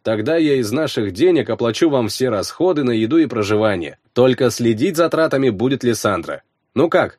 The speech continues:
по рукам?" "Хм..."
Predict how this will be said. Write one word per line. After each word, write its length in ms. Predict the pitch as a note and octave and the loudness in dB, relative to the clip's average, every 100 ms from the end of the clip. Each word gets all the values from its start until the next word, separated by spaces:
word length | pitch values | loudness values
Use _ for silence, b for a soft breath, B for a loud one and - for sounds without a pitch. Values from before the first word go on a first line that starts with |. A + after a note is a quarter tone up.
| _ | _
по 100 | - | -4
рукам?" 440 | A2 G#2+ G3+ A3+ - _ _ _ _ _ - - | -2 2 2 0 -6 _ _ _ _ _ -16 -4
"Хм..." 720 | B3 A#3+ G3+ E3+ C3 G2+ C2+ | -2 2 2 2 2 -2 -8